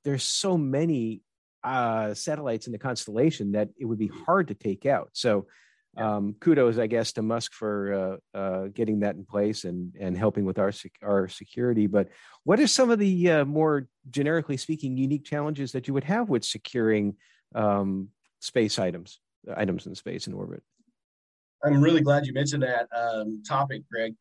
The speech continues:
Speaker 2: Uh, just briefly, I'm gonna be speaking about that, uh,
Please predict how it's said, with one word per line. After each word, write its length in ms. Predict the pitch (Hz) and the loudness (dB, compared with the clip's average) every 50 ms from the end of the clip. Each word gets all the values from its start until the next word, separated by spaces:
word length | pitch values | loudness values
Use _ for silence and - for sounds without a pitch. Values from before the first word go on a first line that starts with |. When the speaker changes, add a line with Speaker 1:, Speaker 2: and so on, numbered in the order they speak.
| _ - 120 | _ -4 -2
Speaker 2:
Uh, 200 | 120 117 113 113 | -2 -2 -2 -4
just 280 | 113 - 127 - - | -8 -10 -12 -10 -6
briefly, 400 | - 135 147 147 139 123 107 104 104 | -2 0 0 0 0 -4 -8 -8 -8
I'm 160 | 110 113 127 | -8 -8 -8
gonna 200 | 127 123 123 123 | -8 -8 -8 -8
be 180 | - - 110 110 | -10 -12 -14 -12
speaking 440 | - - - 151 151 143 139 127 120 | -12 -8 -4 -4 -4 -2 -2 -2 -2
about 260 | 113 110 107 104 - | -2 -2 -2 -2 -4
that, 220 | 113 104 98 95 - | -4 -4 -4 -4 -6
uh, 140 | 98 104 | -8 -8